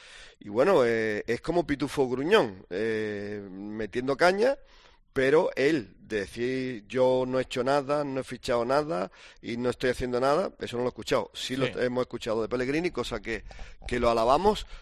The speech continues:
Speaker 1: porque Pellegrini, como digo, ha sufrido mucho en muchos partidos y ahora no está sacando pecho, sino diciendo, "Señores, estamos sal-, saliendo de, de la quema y, y queremos, tenemos que seguir trabajando mucho para salir de verdad".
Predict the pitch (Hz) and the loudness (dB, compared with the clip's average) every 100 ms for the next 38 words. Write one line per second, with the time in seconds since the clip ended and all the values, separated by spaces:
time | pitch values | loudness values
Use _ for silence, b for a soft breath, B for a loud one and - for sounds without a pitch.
0 | - 113 113 120 113 127 135 117 117 127 | -6 -4 -2 -2 0 0 -2 -2 -2 -2
1 | - - 147 - 139 147 139 127 139 127 | -4 2 4 4 0 -2 0 0 0 -2
2 | 120 120 131 143 143 196 214 247 B B | -2 -2 0 0 0 0 0 0 B B
3 | B B 113 120 127 120 127 127 131 131 | B B 2 2 2 0 -2 0 0 2
4 | 151 - 185 147 113 104 95 87 120 123 | 2 2 0 -2 -4 -6 -8 -6 -4 -4
5 | - 98 - 110 113 117 127 - - - | -6 -10 -6 -4 -2 -2 -2 -2 -6 0
6 | 135 143 151 160 214 b b b b 110 | 2 4 2 0 -4 b b b b -4
7 | 123 120 110 110 104 107 113 107 160 175 | 2 2 2 0 -2 -2 -2 4 4 4
8 | 233 - - 117 110 - 120 123 113 117 | 0 -4 -8 -8 -6 -8 -6 -2 -2 -2
9 | 120 127 127 135 147 135 127 113 123 117 | -2 0 0 0 0 0 -4 0 0 0
10 | 131 135 135 143 - 180 156 120 113 113 | 0 0 0 -2 0 2 4 2 -2 -6
11 | 101 107 85 78 | -6 -4 -4 -6